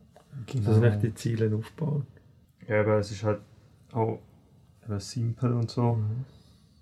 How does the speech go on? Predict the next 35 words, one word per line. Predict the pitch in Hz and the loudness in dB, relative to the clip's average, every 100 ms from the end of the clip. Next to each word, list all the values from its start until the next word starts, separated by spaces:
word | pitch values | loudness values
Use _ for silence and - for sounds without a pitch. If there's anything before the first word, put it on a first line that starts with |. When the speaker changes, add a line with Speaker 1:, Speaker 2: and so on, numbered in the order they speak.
| - | -6
Speaker 1:
Und | 127 113 107 - - | 2 2 2 -4 -2
da | 117 | 0
macht | 110 - | 0 0
man | 113 | 0
auch | 113 | 2
wieder | 110 113 | 4 4
das, | 110 | 6
was | 110 107 | 4 4
du | 113 | 2
gesagt | - 120 120 - | 0 0 0 0
hast, | 110 101 | -2 -2
es | |
ist | 101 104 | -4 -2
wahrscheinlich | 107 101 113 175 | 0 0 -4 0
eher | 113 113 | 2 2
so | 101 110 | 2 0
darum | 113 107 | 0 -2
gegangen, | - 104 107 104 92 - - - - | 0 0 2 0 -4 -10 -20 -14 -6
um | 110 | -6
die | - 110 | -4 -2
Message, | 110 - 92 - - - _ _ _ _ | -2 -4 -12 -14 -20 -20 _ _ _ _
als | - 107 - | -6 -6 -4
so | 113 | -6
ein | 110 - | -6 -8
komplexes | - 123 110 113 113 - - 107 - - - | -10 -6 -6 -4 -4 -6 -12 -14 -14 -18 -10
Lied | 120 110 - | -6 -6 -8
noch, | 107 | -10
kannst | - 110 | -10 -8
du | |
mal. | 104 110 110 - - _ _ _ _ _ _ _ - | -8 -8 -12 -18 -20 _ _ _ _ _ _ _ -6
Speaker 2:
Ja, | 131 117 120 | 0 4 4
aber | 139 | 6
das | 131 123 | 4 6
ist | |
halt | 127 117 | 4 4